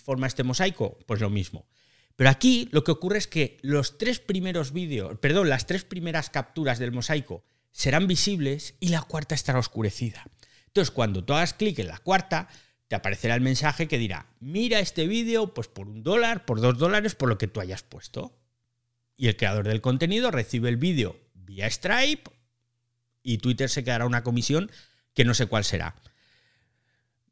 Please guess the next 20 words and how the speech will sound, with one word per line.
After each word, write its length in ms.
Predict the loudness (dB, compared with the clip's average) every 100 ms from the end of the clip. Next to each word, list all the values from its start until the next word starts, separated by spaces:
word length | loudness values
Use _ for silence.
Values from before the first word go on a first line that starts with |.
| _ _ _
¿Apostamos 580 | 2 4 4 6 6 4
por 140 | 4 2
el 100 | 4
treinta 320 | 4 6 4
por 120 | 2
ciento? 540 | 0 0 0 -4 -4 -12 _ _ _ _
Yo 400 | -8 -4 -2 -2
me 100 | -6
la 100 | -6
jugaría. 640 | -6 -6 -6 -4 -6 -8 -14 -2
Pero 220 | 2 4
bueno, 280 | 4 2 -2 -2
de 160 | 2
momento 340 | 6 6 4 2
no 60 |
sabemos 380 | 0 -2 -2 -2
cuánto 440 | -2 2 2 2 -2
se 140 | -2
quedará 400 | -2 -2 -2 -6
Twitter. 420 | -10 -10 -12 -16